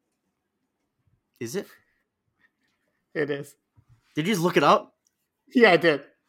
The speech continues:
Speaker 1: You asshole. <laughs>
Speaker 2: I don't give a shit about spoilers, that's the thing.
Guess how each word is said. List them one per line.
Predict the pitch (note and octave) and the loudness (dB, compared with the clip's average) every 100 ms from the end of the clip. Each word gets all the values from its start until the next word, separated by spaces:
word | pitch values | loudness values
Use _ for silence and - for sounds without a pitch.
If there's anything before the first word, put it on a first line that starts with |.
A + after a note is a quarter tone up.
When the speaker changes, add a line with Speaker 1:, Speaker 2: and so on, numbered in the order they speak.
| _ | _
Speaker 1:
You | - - | -10 2
asshole. | B3 - E3+ G3+ E4+ - | 2 4 2 2 0 -6
<laughs> | C4+ F#4+ G4 E4+ - C#4 C#4 D#4 C4+ | 4 4 6 0 0 -8 -8 -6 0
Speaker 2:
I | A#3+ | 0
don't | D#4+ | 0
give | D4 B3+ | 0 -4
a | |
shit | G#3+ A3 | -2 0
about | G3+ F#3+ | 2 0
spoilers, | - G3+ F3+ D3 | -4 -2 0 -2
that's | D3 - | -6 -10
the | |
thing. | E3+ D3 C3+ | -8 -8 -10